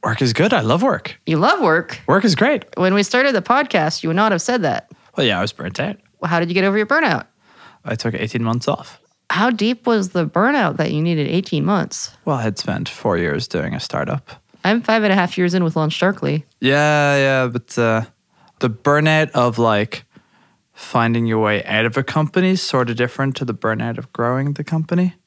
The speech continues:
Speaker 1: I think.
Speaker 2: Mm. Well, thanks for wearing the shirt today from LaunchDarkly. I appreciate
Speaker 1: Of
Speaker 2: it.
Speaker 1: course, of course.
Speaker 2: So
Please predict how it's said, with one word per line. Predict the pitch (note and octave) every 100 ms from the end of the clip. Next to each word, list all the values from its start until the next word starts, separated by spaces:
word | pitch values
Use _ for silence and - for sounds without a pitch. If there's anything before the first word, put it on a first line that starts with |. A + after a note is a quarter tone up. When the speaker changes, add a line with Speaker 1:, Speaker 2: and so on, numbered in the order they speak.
| -
Speaker 1:
I | E3+
think. | E3 D#3
Speaker 2:
Mm. | D#3 D3+ D3+ D3 D3 _ _
Well, | G#3
thanks | G#3+ A3+ -
for |
wearing | G#3+ F#3 D#3
the |
shirt | C#3+ E3+ D3
today | - D3
from | -
LaunchDarkly. | C#3+ C#3+ - D3 C#3
I | C#3+
appreciate | - C#3 C3
Speaker 1:
Of | A#2+
Speaker 2:
it. |
Speaker 1:
course, | C#3 G3+ -
of | -
course. | C#3 D3+ - - _ _ _ _ _ _ - -
Speaker 2:
So | G#3 G3+ G3+